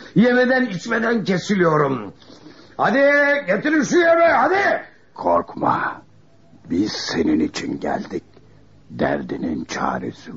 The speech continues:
Speaker 2: var.
Speaker 1: Dostlarım, söyleyin nedir çare?
Speaker 2: Biz buraya gelirken perona uğradık. Buradaki casuslarımız her şeyi öğrenmişler. Bize öğrendikleri her şeyi anlattılar.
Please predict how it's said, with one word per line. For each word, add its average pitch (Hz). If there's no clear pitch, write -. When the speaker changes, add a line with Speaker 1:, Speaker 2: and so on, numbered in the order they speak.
Speaker 2:
var. 120
Speaker 1:
Dostlarım, 147
söyleyin 214
nedir 277
çare? 120
Speaker 2:
Biz 117
buraya 107
gelirken 95
perona 85
uğradık. 76
Buradaki -
casuslarımız 87
her -
şeyi -
öğrenmişler. 233
Bize -
öğrendikleri -
her 143
şeyi -
anlattılar. -